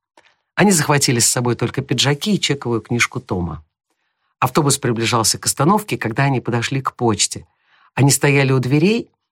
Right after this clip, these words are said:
пропуская выходящих из автобуса пассажиров, как вдруг Дики лицом к лицу столкнулся с молодым рыжеволосым американцем в яркой спортивной рубашке. "Дики!" "Фредди!" воскликнул Дики. "Как ты здесь оказался?"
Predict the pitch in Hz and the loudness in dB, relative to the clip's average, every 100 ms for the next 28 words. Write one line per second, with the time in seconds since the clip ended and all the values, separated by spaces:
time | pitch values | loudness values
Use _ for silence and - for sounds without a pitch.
0 | _ - 123 - 143 127 113 131 127 120 | _ -4 -2 0 0 0 0 -2 0 0
1 | - 113 117 113 - 127 113 117 - - | -2 -4 -4 -6 -4 -4 -4 -4 -2 -2
2 | 135 208 185 - - - - 139 143 135 | 2 2 2 -2 -10 -14 -2 0 2 0
3 | 127 127 214 - 107 - _ 123 135 160 | 0 0 0 -2 -6 -10 _ -2 0 2
4 | 147 135 143 202 190 143 139 160 170 - | 0 0 -2 -2 -2 -2 0 2 2 0
5 | - 127 135 180 180 139 123 127 151 151 | 0 0 2 4 4 2 2 2 2 2
6 | 151 147 156 165 131 101 - - - 98 | 2 2 2 0 0 -2 -6 -10 -20 -8
7 | 110 147 - 117 - 123 120 123 120 113 | 0 0 0 -4 -2 -4 -4 -2 -2 -4
8 | - _ _ 107 117 127 95 - - _ | -8 _ _ -4 0 0 0 -4 -8 _
9 | _ _ _ _ _ _ _ _ _ _ | _ _ _ _ _ _ _ _ _ _
10 | _ _ - 117 320 370 - - - _ | _ _ -6 0 4 4 2 -4 -8 _
11 | _ _ _ _ _ _ _ _ _ - | _ _ _ _ _ _ _ _ _ -6
12 | - 294 262 190 127 92 90 92 104 - | 0 2 4 4 2 0 -4 -4 -4 -2
13 | 113 110 113 110 104 - - 143 143 214 | -4 -2 -2 0 -2 -4 -6 -4 0 0
14 | 208 220 226 247 233 160 110 - | 2 2 2 2 2 0 -2 -4